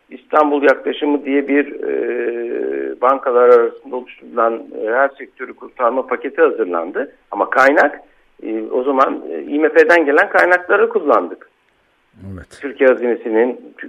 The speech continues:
Speaker 1: kamu bankalarının rehabilitasyonu sağlandı filan. E, bunlar da tabii emekçi kesimlerden çıkan paralarla sağlandı. Sonuçta kriz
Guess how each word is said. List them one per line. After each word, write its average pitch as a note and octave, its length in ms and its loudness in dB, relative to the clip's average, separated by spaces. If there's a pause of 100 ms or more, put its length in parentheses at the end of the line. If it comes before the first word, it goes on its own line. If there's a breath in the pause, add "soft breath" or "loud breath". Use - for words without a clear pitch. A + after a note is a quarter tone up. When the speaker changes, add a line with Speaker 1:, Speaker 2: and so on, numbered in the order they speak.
Speaker 1:
kamu B2+ 240 -2
bankalarının G#2+ 720 2
rehabilitasyonu G#2+ 1000 0 (200)
sağlandı E2 480 2
filan. - 320 -4 (420 loud breath)
E, G#2+ 100 -2
bunlar C#3 300 2
da C3+ 100 -4
tabii C3+ 220 2
emekçi B2+ 400 0
kesimlerden C3+ 540 2
çıkan C#3 280 0
paralarla D3+ 540 6
sağlandı. E2 360 0
Sonuçta C#3 380 -6
kriz A3 300 0